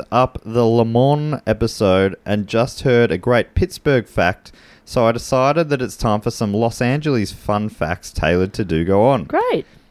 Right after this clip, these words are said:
Speaker 1: First fact is for the ass-packing fans
Speaker 2: <laughs>
Speaker 1: who should be excited to note that Los Angeles Coroner's Office has a gift shop. Surely they must sell Green Bay Packers jerseys. <laughs>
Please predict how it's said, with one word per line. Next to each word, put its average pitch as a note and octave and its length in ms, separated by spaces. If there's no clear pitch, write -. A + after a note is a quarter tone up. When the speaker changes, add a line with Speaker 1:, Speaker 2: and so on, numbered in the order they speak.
Speaker 1:
First F3 300
fact - 380
is A#2+ 180
for B2 240
the A#2+ 240
ass-packing C#3+ 760
fans D#2+ 580
Speaker 2:
<laughs> D5 120
Speaker 1:
who A#2+ 100
should C#3 240
be C#3 120
excited D3 480
to - 80
note A#2+ 240
that G2+ 80
Los G#2+ 260
Angeles C3+ 480
Coroner's B2+ 680
Office A2 480
has F2+ 160
a C#3 80
gift F3 260
shop. A2 380
Surely F#3 360
they D3 160
must C3 260
sell B2+ 240
Green A#2 320
Bay A2 160
Packers A#2+ 480
jerseys. G#2+ 760
<laughs> - 60